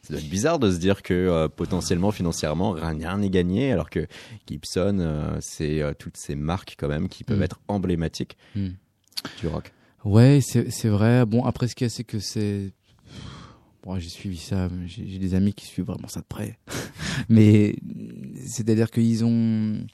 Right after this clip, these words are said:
Speaker 2: ils ont un peu accusé le coup parce que ils, justement, ils savaient pas trop comment se placer par rapport à leur, à leur héritage. Ils voulaient essayer de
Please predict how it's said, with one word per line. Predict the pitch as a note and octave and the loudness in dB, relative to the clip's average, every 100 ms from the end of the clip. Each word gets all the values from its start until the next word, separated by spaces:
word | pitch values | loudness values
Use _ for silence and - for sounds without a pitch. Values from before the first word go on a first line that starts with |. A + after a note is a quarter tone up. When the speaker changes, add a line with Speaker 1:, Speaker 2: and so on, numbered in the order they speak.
| _ - - - - - | _ -20 -20 -20 -14 -4
Speaker 2:
ils | G#2 A2 | 0 4
ont | A2 | 6
un | A2 | 6
peu | G#2 A2+ A2+ A2 | 4 4 4 6
accusé | G#2+ - A#2 | 4 4 0
le | G#2+ | 2
coup | C3+ | 2
parce | A2+ G2+ | 4 2
que | - | 4
ils, | G#2+ G#2 G2+ G2 G2+ - | 4 4 0 -2 -2 -6
justement, | - - - G#2+ A2 | -10 -10 2 6 8
ils | G#2 | 6
savaient | G#2 G2+ | 4 4
pas | G2 G#2+ | 4 0
trop | - G#2+ G#2+ A2 - | 2 0 0 -2 -2
comment | G#2 G2+ G2+ | 0 2 2
se | - | 2
placer | G2+ G2 - | 0 2 2
par | F#2+ | 4
rapport | F#2+ - G2 | 4 4 6
à | |
leur, | G2 G2 | 6 4
à | G2 | 4
leur | F#2+ F#2 | 4 4
héritage. | F#2 G2+ B2 B2+ A2 | 4 4 6 6 6
Ils | |
voulaient | G2+ G2+ | 6 4
essayer | F#2+ | 4
de | G#2 | 0